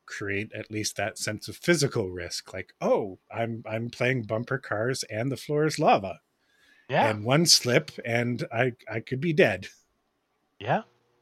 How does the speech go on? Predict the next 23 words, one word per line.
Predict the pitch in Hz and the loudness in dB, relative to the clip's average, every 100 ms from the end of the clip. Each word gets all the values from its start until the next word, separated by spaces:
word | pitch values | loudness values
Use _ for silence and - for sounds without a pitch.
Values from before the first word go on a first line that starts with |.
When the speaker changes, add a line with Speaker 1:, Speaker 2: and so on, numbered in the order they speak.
| _ _ _ - - - - _ _ _ _ | _ _ _ -20 -20 -20 -20 _ _ _ _
Speaker 2:
Yeah. | 127 139 139 - _ _ | 4 4 0 -10 _ _
Yeah, | 120 131 | 6 6
I | 135 | 6
mean, | 139 135 117 | 4 4 0
it's, | 120 131 - | 0 0 0
it's | 135 123 - | 0 0 0
tough. | - 143 156 - | 4 4 4 0
It's | 123 120 | -2 0
a | 110 | -2
diffi-, | 120 - 131 - 113 - 104 | -2 -2 -4 -2 -6 -2 -2
as | 104 | 0
you | 98 | 0
say, | - 135 | 2 2
it's | 80 - | 0 -6
a | |
tightrope | 90 120 170 87 82 - | 0 2 2 0 -2 -2
'cause | 92 | -6
you | 95 | 0
have | 104 - | 0 2
to | 101 | 0
walk | 87 101 101 - | 6 6 6 -4
between, | - - 95 95 90 87 _ _ _ - - - _ _ _ | -10 -8 -6 -4 -6 -10 _ _ _ -20 -20 -20 _ _ _
like, | - 92 - | -4 -4 -4